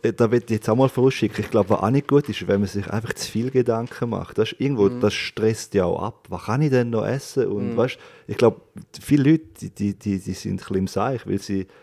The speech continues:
Speaker 2: Mhm.
Speaker 1: und dann fangen sie an lesen
Speaker 2: Ja,
Speaker 1: und
Speaker 2: das,
Speaker 1: machen. Und,
Speaker 2: ja.
Speaker 1: und du bist irgendwie dich nur so am, äh, informieren. Und das, also weißt, und Stress ist per se einfach eh Gift und nicht gut.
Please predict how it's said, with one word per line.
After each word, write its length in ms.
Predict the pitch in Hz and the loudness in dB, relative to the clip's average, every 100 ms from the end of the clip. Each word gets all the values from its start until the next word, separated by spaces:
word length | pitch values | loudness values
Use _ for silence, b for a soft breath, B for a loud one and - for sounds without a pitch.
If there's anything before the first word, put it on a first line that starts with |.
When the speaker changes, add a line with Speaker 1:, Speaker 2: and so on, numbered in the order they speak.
| b | b
Speaker 2:
Mhm. 120 | 117 117 | -6 -6
Speaker 1:
und 140 | - | 2
dann 120 | 107 | 2
fangen 300 | - 107 110 | 4 2 2
sie 120 | - 110 | -2 -2
an 140 | 110 | 0
lesen 500 | 87 92 - 95 92 98 | 0 -2 0 0 2 4
Speaker 2:
Ja, 100 | 117 | 2
Speaker 1:
und 140 | 107 | 2
Speaker 2:
das, 60 | 101 | 4
Speaker 1:
machen. 400 | 95 98 104 107 | 4 2 -2 2
Und, 340 | 123 120 113 | 2 2 2
Speaker 2:
ja. 20 | 110 | 0
Speaker 1:
und 180 | 107 | 2
du 80 | 117 | 0
bist 240 | 104 117 123 | -2 -2 2
irgendwie 260 | 120 113 | 2 2
dich 220 | 101 110 | 0 -4
nur 160 | 123 165 | 0 -2
so 220 | 170 160 | 2 2
am, 240 | 139 127 123 | 2 2 4
äh, 220 | 120 117 107 | 4 4 4
informieren. 760 | 120 - 113 117 143 151 131 | 0 2 0 2 2 2 0
Und 240 | 120 110 104 | 0 -2 -6
das, 180 | 92 | -6
also 200 | - 98 | -8 2
weißt, 180 | 110 131 B B | 2 2 B B
und 200 | 104 101 - | -6 -4 -4
Stress 420 | - 117 160 - | 2 6 6 4
ist 180 | 113 - | -4 0
per 160 | 110 98 | 2 2
se 340 | 98 120 135 | 4 6 6
einfach 260 | 101 101 110 | 4 0 -4
eh 160 | 104 123 | 0 0
Gift 420 | 113 120 - - | -2 -6 -8 -8
und 120 | 98 101 | -4 -2
nicht 240 | 104 117 | -2 -2
gut. 220 | 110 90 | -2 -2